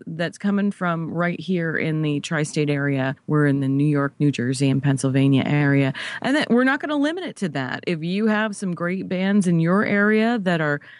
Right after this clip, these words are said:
you know, local bands that play the, the, all of the nightclubs and, and bars and venues in your area, but they're just not signed, I'm not saying we're gonna get you a record deal, but man,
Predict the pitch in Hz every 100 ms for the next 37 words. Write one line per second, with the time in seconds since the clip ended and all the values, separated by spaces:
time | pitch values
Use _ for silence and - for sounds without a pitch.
0 | - 185 165 151 147 160 202 170 165 185
1 | 226 190 160 - 170 165 180 160 _ -
2 | 160 147 139 135 - - 165 165 160 143
3 | 147 139 170 185 190 180 175 180 160 143
4 | 135 - 139 135 151 160 180 196 175 156
5 | 156 160 - 160 170 170 180 185 180 180
6 | 170 165 165 160 170 190 190 151 - -
7 | 165 165 180 190 180 - - 160 170 202
8 | 190 _ - 254 202 - 147 143 139 143
9 | 147 156 156 147 190 190 165 185 185 -
10 | - - - 147 196 220 226